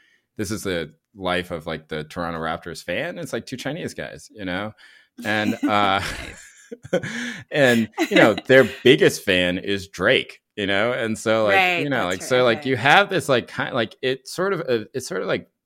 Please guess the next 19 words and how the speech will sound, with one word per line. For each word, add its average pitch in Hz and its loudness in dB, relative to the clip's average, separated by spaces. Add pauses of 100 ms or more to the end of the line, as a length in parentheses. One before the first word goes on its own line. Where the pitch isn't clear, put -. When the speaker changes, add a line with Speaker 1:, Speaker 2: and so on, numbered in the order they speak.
(580)
Speaker 1:
touched - -2
on 113 -2
or 101 -4
at 95 -8
least 139 -8
promoted 104 0
this 107 -6
sort 101 -4
of, 90 -10
like, 78 -6 (720)
beautiful 117 2
multicultural 101 -2
utopia 92 0
of 87 -2
being 95 -2
a 90 -2
Raptors 233 2
Speaker 2:
<laughs> - -16
Speaker 1:
fan 123 0